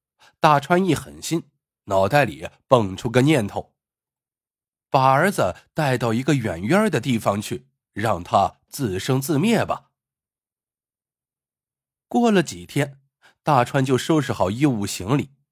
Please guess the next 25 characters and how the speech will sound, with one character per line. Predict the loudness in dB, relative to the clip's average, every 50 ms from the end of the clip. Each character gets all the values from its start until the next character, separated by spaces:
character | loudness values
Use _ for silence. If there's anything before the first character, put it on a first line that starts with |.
| _ _
带 | 0 0 0 0 0
着 | -4 0
阿 | 4 4 4
宝 | 4 2 -4 -8
出 | -10 -4 -2 0 0
门 | 0 -2 -4
了。 | -6 -6 -6 -8 -10 _ _ _ _ _ _ _ _ _ _ _ _ _ _ _ _ _ _ _
他 | -2 0 0 2
对 | 2 0 -2
阿 | 2 4 4 4
宝 | 4 2 -4 -4
说： | -8 -6 -6 -6 -6 -8 _ _ _ _ _ _
“要 | -4 0 0 0 2
带 | 2 0 0
他 | 2 2 2 2 2 0 _ _
去 | _ -2 0 0
很 | 0 0 0 2 2 4
远 | 2 2 0 -2
很 | -6 -2 0 0 2 2
远 | 0 0 -2
的 | -2
大 | -2 2 2 2
城 | 0 0 0 -2 -2
市 | 2 2 0
玩。” | 2 0 -2 -4 -8